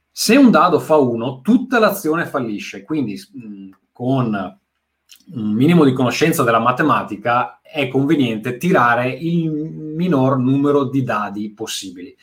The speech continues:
Se un dado fa due, tre, quattro, cinque o sei, sono, eh, quel dado ha successo. Se però c'è anche un solo uno, tutta l'azione fallisce.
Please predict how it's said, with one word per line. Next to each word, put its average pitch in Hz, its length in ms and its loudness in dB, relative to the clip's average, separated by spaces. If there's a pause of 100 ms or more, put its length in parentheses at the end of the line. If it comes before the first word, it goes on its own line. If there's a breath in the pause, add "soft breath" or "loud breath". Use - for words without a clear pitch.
(160 soft breath)
Se - 160 -4
un 196 80 6
dado 226 240 4
fa 104 320 -4
due, 143 380 -2
tre, 135 400 -4
quattro, 131 400 -2
cinque 139 400 -6
o - 20 0
sei, 131 500 -4 (120)
sono, 143 540 -4
eh, 120 440 -14
quel 160 160 -2
dado 135 380 4
ha 127 240 -4
successo. - 580 -14 (180)
Se 151 240 -4
però 185 260 2
c'è 156 160 -2
anche 180 260 0
un 131 80 -4
solo 160 260 -2
uno, 151 240 -2
tutta 180 320 -4
l'azione 127 560 -4
fallisce. 101 680 -12